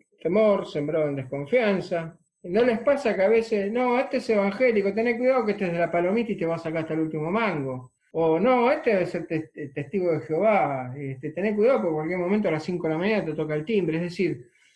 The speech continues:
constantemente hay burlas hacia la actividad evangélica. Yo no juzgo ninguna denominación, pero evidentemente hay denominaciones que a la gente en particular le dan una imagen negativa o le causan cierto rechazo,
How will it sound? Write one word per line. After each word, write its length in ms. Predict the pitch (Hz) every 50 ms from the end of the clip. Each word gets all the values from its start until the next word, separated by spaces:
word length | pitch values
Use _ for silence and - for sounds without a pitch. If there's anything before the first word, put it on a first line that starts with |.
| _ _ _ _ _
constantemente 1400 | - 208 208 214 208 - - - 370 403 381 370 359 - 262 254 262 247 226 190 175 156 - 147 139 139 139 139 - _ _ -
hay 220 | - 180 185 185 180
burlas 960 | 185 220 254 254 226 185 170 156 151 147 143 143 139 139 - - _ _ _ _ _ _ _ _ _ _ _ -
hacia 680 | 175 175 170 160 - - - 180 180 180 180 180 - -
la 120 | 151 151 165
actividad 420 | 165 - - 175 165 165 165 165
evangélica. 880 | 160 151 151 151 139 - - 139 123 120 117 117 117 - - 110 - _ _ _ _ _ _ _ _
Yo 680 | _ - - - - 190 202 202 208 220 220 - - _ _ _ - -
no 280 | 160 156 170 175 185 180
juzgo 320 | 185 214 208 196 190 185
ninguna 400 | 175 170 175 185 196 196 185 180
denominación, 640 | 180 185 196 208 226 240 247 247 - 294 294 311 311
pero 140 | 233 196 175
evidentemente 640 | 175 185 196 208 208 220 233 226 240 240 233 240 233
hay 80 | 220
denominaciones 720 | 214 214 214 220 220 220 226 226 214 - 254 254 254 254 254
que 80 | -
a 60 | 208 185
la 100 | 202 190
gente 360 | - - 233 226 226 220 233
en 100 | 220 208
particular 840 | 214 208 202 - 220 202 208 220 214 220 220 214 226 233 247 - -
le 180 | - 165 165 175
dan 220 | 185 190 190 196
una 160 | 190 185 180 175
imagen 400 | 180 196 196 196 - 196 175 170
negativa 560 | 170 170 170 170 165 - 220 226 214 196 175
o 20 |
le 140 | 160 160 160
causan 340 | 175 180 180 180 180 180 180
cierto 320 | 185 202 202 202 208 208
rechazo, 800 | 214 226 220 220 226 247 240 226 233 - 262 262 285 277 -